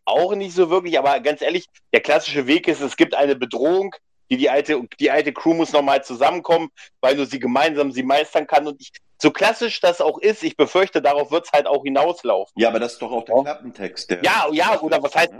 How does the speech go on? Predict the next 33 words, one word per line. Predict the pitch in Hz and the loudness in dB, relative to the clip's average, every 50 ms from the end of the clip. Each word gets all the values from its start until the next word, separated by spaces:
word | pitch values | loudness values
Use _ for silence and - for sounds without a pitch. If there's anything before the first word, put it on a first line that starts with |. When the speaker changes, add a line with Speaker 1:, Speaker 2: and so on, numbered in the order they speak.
| 143 | -4
Speaker 1:
befürchtet? | - 160 185 180 - - 131 - _ _ _ _ _ | 0 0 0 2 2 0 -2 -2 _ _ _ _ _
So, | - 151 170 170 143 | -2 0 0 0 0
so | 113 147 135 | -2 -2 0
wird's | 131 156 156 - - | 2 2 0 2 0
dann, | 165 156 151 139 - - - - _ | 0 0 0 0 -6 -12 -20 -18 _
ja, | - 131 151 160 151 147 139 123 123 127 | -4 -2 0 0 0 0 -2 -4 -8 -8
ne, | 135 135 147 160 143 | -2 0 0 0 0
sie | 131 135 | -2 -6
braucht | 123 127 135 170 - - - | -2 0 0 0 0 0 0
halt, | 160 151 151 - 143 | 0 0 0 0 0
ne, | 151 156 170 165 156 - | 0 0 0 0 -2 -2
ähm, | - 131 135 131 131 131 123 _ _ _ _ _ _ - - - - - | -2 0 0 0 -2 -6 -10 _ _ _ _ _ _ -18 -12 -10 -6 0
wir | 120 127 | 2 2
Speaker 2:
Ja. | |
Speaker 1:
haben | 135 143 | 2 2
uns | 143 131 | 0 0
alle | 117 123 151 151 | 0 0 0 0
ein | 135 | 2
Passwort | - 165 180 - - 175 170 170 - | 2 2 2 2 2 0 0 0 -2
geteilt | 151 - 165 151 147 160 160 - | -6 -2 0 0 0 0 0 -4
und | 151 | -4
jeder | 139 147 151 156 151 | -2 0 2 2 2
muss | 156 147 - - | 0 -2 -2 0
halt | 165 160 131 | 0 0 2
seinen | - 131 135 131 | 2 2 2 2
Buchstaben | 131 - 175 - - 135 110 104 104 | 0 -6 -10 -4 0 2 2 2 0
mitbringen | 107 104 - _ _ 110 104 101 | -2 -6 -6 _ _ -6 -4 -2
Speaker 2:
Ja, | 110 113 113 | 0 0 -2
Speaker 1:
und | 101 | -2
so, | 98 | -2
Speaker 2:
aber | 101 95 | 0 0
Speaker 1:
weißt | 98 123 - - | 0 2 2 0
du? | 139 | -2